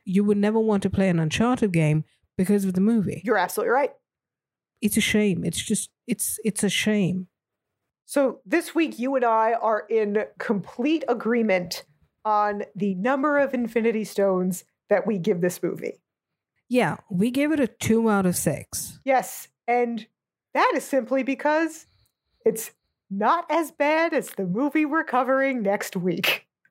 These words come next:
Speaker 2: We had to give that one a special place in hell.
Speaker 1: Yeah. Mm-hmm. The two is simply for the visuals. The visuals are good. You can't deny that.
Speaker 2: Yep.
Speaker 1: The whole pirate ship,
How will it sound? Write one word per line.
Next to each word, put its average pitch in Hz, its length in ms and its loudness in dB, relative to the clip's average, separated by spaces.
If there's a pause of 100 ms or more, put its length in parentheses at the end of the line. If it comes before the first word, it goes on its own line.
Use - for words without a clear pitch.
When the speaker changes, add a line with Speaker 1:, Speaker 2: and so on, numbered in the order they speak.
(680)
Speaker 2:
We 254 180 2
had 247 240 -2
to 262 100 0
give 254 240 -2
that 240 220 2
one 240 180 0
a 202 140 0
special - 840 -2
place 202 420 -2
in 214 100 0
hell. 202 560 0 (1080)
Speaker 1:
Yeah. 170 280 0 (580)
Mm-hmm. 180 300 2 (580)
The 220 60 2
two 220 640 0 (340)
is 180 200 2
simply 190 400 0
for 165 380 2
the 156 120 -2
visuals. 165 460 0
The 156 80 -4
visuals 190 400 2
are 156 80 2
good. - 320 -2 (240)
You 165 100 0
can't 175 260 2
deny 156 260 2
that. - 200 -2
Speaker 2:
Yep. - 200 4
Speaker 1:
The 160 120 -2
whole 160 220 2
pirate 160 460 0
ship, 160 360 0